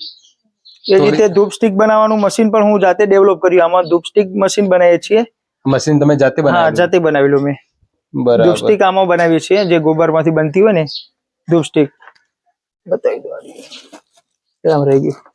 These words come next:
Speaker 1: આ ધૂપ સ્ટિક છે, આ મશીનની અંદર બનતી હોય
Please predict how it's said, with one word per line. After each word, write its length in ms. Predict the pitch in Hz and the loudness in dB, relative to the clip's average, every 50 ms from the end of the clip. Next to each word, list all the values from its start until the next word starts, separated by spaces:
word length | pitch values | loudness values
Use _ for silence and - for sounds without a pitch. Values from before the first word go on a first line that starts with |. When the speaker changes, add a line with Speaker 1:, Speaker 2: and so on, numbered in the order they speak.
| _ - - - - - - - _ _ - - _ _ _ _ - - - - - - - - - - - - - - - - _ - - - - - - - - - - - - - | _ -20 -18 -16 -16 -16 -18 -20 _ _ -20 -20 _ _ _ _ -18 -18 -18 -18 -20 -20 -20 -20 -20 -20 -18 -16 -14 -14 -16 -16 _ -20 -20 -20 -20 -20 -20 -20 -20 -20 -20 -20 -14 -6
Speaker 1:
આ 80 | 190 175 | -4 -2
ધૂપ 200 | 165 175 190 196 | 0 0 0 0
સ્ટિક 260 | - - 220 220 208 | 0 -2 -2 -2 -2
છે, 180 | - - 202 202 | -2 0 0 0
આ 160 | 196 190 190 | 2 0 -2
મશીનની 440 | 185 180 170 - - 202 196 190 185 | -2 -4 -4 -2 0 0 0 2 0
અંદર 200 | 175 170 175 170 | 2 2 2 2
બનતી 320 | 165 165 165 156 151 170 | 2 0 0 0 0 0
હોય 200 | 156 147 139 135 | 2 2 0 -2